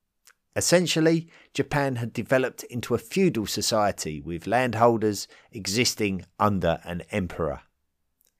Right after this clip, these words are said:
The emperor employed shoguns to manage the country on his behalf, and the landholders,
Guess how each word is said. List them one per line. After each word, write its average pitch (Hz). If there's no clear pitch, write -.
The 123
emperor 143
employed 120
shoguns 117
to -
manage 117
the 98
country 98
on 90
his 82
behalf, 90
and 92
the 85
landholders, 92